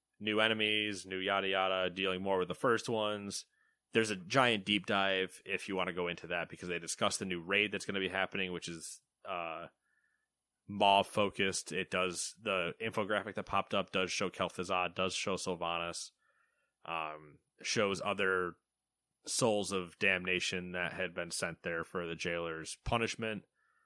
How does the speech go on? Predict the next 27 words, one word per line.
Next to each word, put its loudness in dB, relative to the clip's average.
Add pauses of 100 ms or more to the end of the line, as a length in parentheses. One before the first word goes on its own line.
(2000)
and 2
just -2
some -2
other, -4 (360)
like, -10
lore-based -2
things. -6
So -4 (880)
I'm 10
looking 0
forward 4
to 0
it. -2 (140)
I'm 0
excited. 0
Nine 4
point 2
one, 0
they 2
also 2
confirmed -4
will 0
bring -6
flying, 0 (260)
which -2
we 0
knew, 0